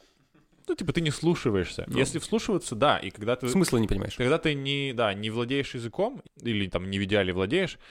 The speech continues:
Speaker 1: тебе приходится вслушиваться, и это добавляет вот этот элемент какого-то старания в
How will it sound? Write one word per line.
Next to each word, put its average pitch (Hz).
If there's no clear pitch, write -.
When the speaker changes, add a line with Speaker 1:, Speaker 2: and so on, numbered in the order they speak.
Speaker 1:
тебе 123
приходится 127
вслушиваться, 160
и 101
это 107
добавляет 95
вот 85
этот -
элемент 98
какого-то -
старания 104
в 90